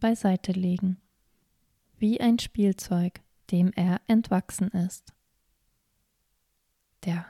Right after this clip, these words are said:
Körpergeist, das Nervensystem, kann dich nicht länger enthalten, denn was du wertschätzt, ist das Leuchten dessen,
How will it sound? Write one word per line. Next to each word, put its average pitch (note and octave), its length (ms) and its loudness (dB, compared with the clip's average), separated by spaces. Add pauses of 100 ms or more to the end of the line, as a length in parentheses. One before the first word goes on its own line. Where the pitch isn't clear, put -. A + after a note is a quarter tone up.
(140)
Körpergeist, A3 840 0 (480)
das - 300 -6
Nervensystem, G3 920 0 (360)
kann G#3+ 280 2
dich - 360 -2
nicht G3+ 280 2
länger F#3 340 4
enthalten, F#3 720 0 (760)
denn F3 340 2 (100)
was - 320 -4
du A#3 280 0
wertschätzt, A3+ 840 0 (260)
ist - 440 -2
das - 220 -12
Leuchten G#3+ 460 2
dessen, G#3 500 2